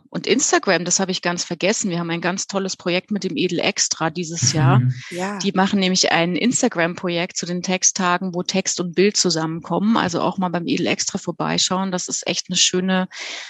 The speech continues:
Speaker 1: Geschichte, die jetzt ausgespielt wird und dann sozusagen ihren Höhepunkt dann an den Texttagen findet. Genau.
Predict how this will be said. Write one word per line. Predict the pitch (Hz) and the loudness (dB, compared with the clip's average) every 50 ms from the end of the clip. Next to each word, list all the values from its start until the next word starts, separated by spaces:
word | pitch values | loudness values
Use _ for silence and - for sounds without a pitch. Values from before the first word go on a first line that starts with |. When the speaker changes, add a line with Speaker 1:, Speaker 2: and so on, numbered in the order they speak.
| - _ | -12 _
Speaker 1:
Geschichte, | - - - 220 208 - - 190 | 0 2 4 4 4 2 0 0
die | - | 2
jetzt | 185 190 - - - | 2 2 4 4 2
ausgespielt | - 185 - - 208 - - - 202 175 - | 2 4 4 4 2 2 4 2 0 2 2
wird | 180 180 - - | 0 0 0 -2
und | 190 | -2
dann | 175 170 170 175 | 0 2 2 0
sozusagen | 170 175 - - 180 170 175 | 0 -4 -2 0 0 2 2
ihren | 135 160 180 170 | 2 0 2 2
Höhepunkt | 175 175 185 175 - 175 165 - - | 2 2 2 2 0 -4 -4 -2 -2
dann | 170 - | -2 0
an | - - 165 | 0 0 2
den | 156 156 | 0 2
Texttagen | - 190 202 - - - - 156 156 156 160 160 | 2 2 0 2 0 -2 -2 -2 -4 -4 -6 -6
findet. | - - 156 160 160 165 170 165 - - | -4 -2 -2 -2 -2 -4 -6 -8 -8 -4
Genau. | - 185 180 165 156 160 | -4 -2 -2 -2 -2 -4